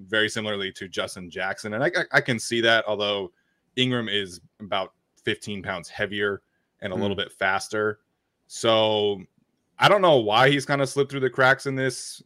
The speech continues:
Speaker 1: in this class. Maybe because he's not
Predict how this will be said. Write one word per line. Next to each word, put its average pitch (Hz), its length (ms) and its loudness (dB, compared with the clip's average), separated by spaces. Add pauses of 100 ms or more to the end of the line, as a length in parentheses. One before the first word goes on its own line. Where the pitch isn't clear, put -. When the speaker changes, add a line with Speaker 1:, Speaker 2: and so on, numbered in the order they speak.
Speaker 1:
in 117 200 -2
this 120 220 -6
class. 123 640 -2 (160)
Maybe 107 280 -4
because 98 280 -10
he's 95 140 -12
not 101 320 -6